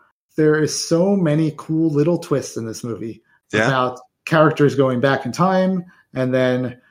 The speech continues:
Speaker 1: you're like, "Okay, I kinda understand what's gonna happen now." And then you're like, "Wait, no. Oh, now I get it. <laughs> They're doing something else. There's another character there from another timeline." And I don't wanna spoil it. I can't. It's sort of like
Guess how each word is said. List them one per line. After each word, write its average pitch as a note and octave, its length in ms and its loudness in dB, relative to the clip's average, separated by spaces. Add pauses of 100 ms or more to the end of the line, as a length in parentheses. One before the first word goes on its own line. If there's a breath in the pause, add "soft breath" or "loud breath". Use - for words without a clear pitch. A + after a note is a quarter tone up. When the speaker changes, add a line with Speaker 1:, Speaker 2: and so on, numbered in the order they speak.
(160 soft breath)
Speaker 1:
you're C3+ 120 4
like, D3 140 4
"Okay, F#3 260 6
I D3+ 120 4
kinda F3+ 340 4
understand C#3+ 500 0
what's B2+ 160 -2
gonna B2+ 160 -4
happen B2 280 -6
now." B2 260 -4
And B2+ 80 -8
then B2 80 -8
you're B2 120 -6
like, B2 140 -8
"Wait, E3+ 220 4
no. D#3+ 320 2 (1120)
Oh, F3 260 4
now E3+ 240 4
I E3+ 80 6
get D3 240 4
it. E3 160 0
<laughs> - 0 -
They're D#3+ 140 2
doing E3 260 4
something D3 380 -2
else. D#3+ 400 -2
There's C3+ 240 -2
another D#3 380 4
character B2+ 540 -4
there B2+ 460 -2 (180 loud breath)
from A#2 200 -8
another D3+ 320 0
timeline." B2+ 720 -4 (680 loud breath)
And C#3+ 280 -2 (540)
I F#3+ 40 0
don't G3 120 4
wanna D3+ 140 4
spoil A#2+ 320 -2
it. - 160 -4
I D3 80 0
can't. D#3+ 320 0 (540)
It's D#3 220 -6
sort G3 280 0
of D3+ 140 0
like C3+ 400 0